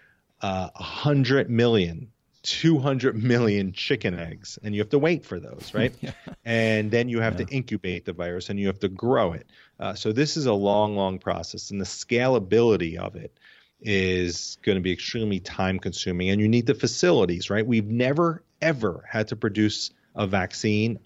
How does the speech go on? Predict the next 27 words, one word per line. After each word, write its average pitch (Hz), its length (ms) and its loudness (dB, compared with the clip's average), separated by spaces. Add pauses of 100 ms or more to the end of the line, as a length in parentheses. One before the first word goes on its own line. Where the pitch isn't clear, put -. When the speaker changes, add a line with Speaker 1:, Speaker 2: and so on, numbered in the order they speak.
(140)
Speaker 1:
at 92 220 -4
this 110 180 2
scale 101 640 0 (1000)
ever, 87 380 -2 (200)
Speaker 2:
Hmm. 98 200 -2
Speaker 1:
uh, 95 300 -2
in 104 180 -6
such - 380 -2
a 107 120 -6
short 104 480 -2
amount 92 440 -4
of 87 100 -12
time. 90 480 -6
And 101 140 -2
so, 107 400 2 (440)
uh, 101 140 -4
while 117 300 2
everyone 127 380 2
has 117 200 0
high 104 240 0
hopes 117 420 0
for 98 220 0
a 92 60 0
vaccine 104 640 -4
being 95 340 2
the 85 80 -4
cure, 131 500 2